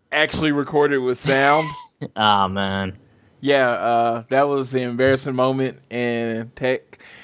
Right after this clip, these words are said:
Speaker 1: And it was, like, one of those few moments. I will tell everybody, it was one of the best vacations ever. I can't rank my vacations 'cause I've been to WrestleManias. I was at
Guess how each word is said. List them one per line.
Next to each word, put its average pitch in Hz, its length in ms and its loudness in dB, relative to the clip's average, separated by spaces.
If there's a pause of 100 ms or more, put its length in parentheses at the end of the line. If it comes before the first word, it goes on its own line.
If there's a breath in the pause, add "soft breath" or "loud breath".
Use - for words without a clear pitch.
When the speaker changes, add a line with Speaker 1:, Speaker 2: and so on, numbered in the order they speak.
(140 loud breath)
Speaker 1:
And 185 320 4
it 185 240 2
was, 180 540 0
like, 151 320 2
one 151 220 -2
of 165 80 2
those 156 180 2
few 160 160 -8
moments. 165 640 0 (340 loud breath)
I - 120 0
will 180 140 2
tell 170 280 2
everybody, 143 720 0 (100)
it - 100 -10
was 151 340 -6
one 143 320 0
of 156 120 2
the 147 60 0
best 143 280 0
vacations 131 560 -2
ever. 123 380 -2 (320 soft breath)
I 175 100 2
can't 190 340 0
rank 135 320 -2
my 139 140 2
vacations 123 640 -2
'cause 139 140 0
I've 165 160 4
been 151 120 0
to 139 60 0
WrestleManias. 117 720 -2
I 120 100 4
was 117 200 -2
at 117 280 0